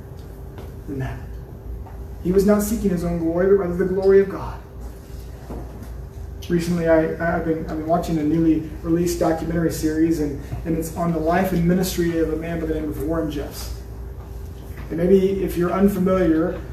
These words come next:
Warren Jeffs was the self-proclaimed, uh, leader of the fundamentalist Latter-day Saints.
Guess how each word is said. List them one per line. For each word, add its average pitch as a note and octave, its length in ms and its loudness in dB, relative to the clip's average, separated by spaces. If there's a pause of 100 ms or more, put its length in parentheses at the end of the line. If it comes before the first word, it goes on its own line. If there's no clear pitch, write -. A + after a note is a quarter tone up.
(140)
Warren G3 300 6
Jeffs F3+ 400 2
was E3+ 240 -2
the D#3+ 80 -4
self-proclaimed, F#3+ 1000 0 (380)
uh, E3 200 -6
leader G3 580 8
of F3+ 340 0
the F3 60 -4
fundamentalist G3 720 2
Latter-day E3 400 -2
Saints. - 560 -10